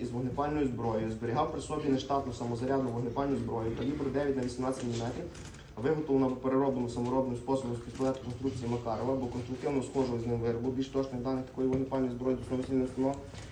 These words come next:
яку в подальшому використав з метою вчинення умисного вбивства Фаріон Ірини Дмитрівни.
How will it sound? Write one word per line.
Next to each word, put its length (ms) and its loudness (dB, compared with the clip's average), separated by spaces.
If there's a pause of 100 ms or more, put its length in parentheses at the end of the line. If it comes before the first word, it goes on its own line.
(140)
яку 180 -2
в 80 -4
подальшому 480 2
використав 440 2
з 60 0
метою 300 2
вчинення 320 0
умисного 340 2
вбивства 400 0
Фаріон 240 2
Ірини 240 2
Дмитрівни. 440 -6